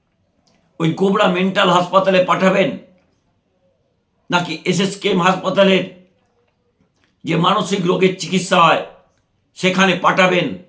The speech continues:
নাকি কাগজ ধরিয়ে বলবেন, "দলের সাংসদ পদ ত্যাগ করে আপনি ওই বেসরকারি টিভি চ্যানেলে বসে বিপ্লবের কথা বলুন"?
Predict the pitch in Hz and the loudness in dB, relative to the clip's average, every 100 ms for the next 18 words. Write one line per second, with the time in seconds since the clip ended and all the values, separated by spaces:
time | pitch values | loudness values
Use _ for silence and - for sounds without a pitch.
0 | _ _ _ _ _ _ _ _ 123 180 | _ _ _ _ _ _ _ _ -4 -2
1 | 190 190 160 - - _ _ _ _ _ | 2 2 2 0 -10 _ _ _ _ _
2 | _ _ _ - 202 220 156 165 180 190 | _ _ _ -4 2 2 2 0 0 0
3 | 165 175 175 170 123 - _ _ _ _ | 0 -2 0 -2 -4 -10 _ _ _ _
4 | _ _ _ _ - 175 196 196 165 - | _ _ _ _ -6 0 2 2 0 -8
5 | _ _ _ _ _ _ _ _ _ _ | _ _ _ _ _ _ _ _ _ _
6 | _ _ _ _ _ - 214 180 196 - | _ _ _ _ _ -4 -2 2 2 2
7 | 185 170 - 180 - 196 220 - - - | 0 0 0 -2 0 2 2 2 0 -16
8 | _ _ _ _ _ _ _ _ - 185 | _ _ _ _ _ _ _ _ 0 0
9 | - 190 185 - 190 170 131 170 190 180 | 2 0 0 0 2 2 -2 -4 -2 -2
10 | - 180 165 170 165 170 180 180 180 165 | 0 -2 -2 -4 -2 0 0 0 -2 -2
11 | 170 208 220 220 - _ _ _ _ _ | -2 0 -2 -4 -12 _ _ _ _ _
12 | - 170 190 - 185 180 170 165 175 165 | -2 0 0 0 2 2 -2 -2 -2 0
13 | 170 160 131 95 | -2 -4 -4 -8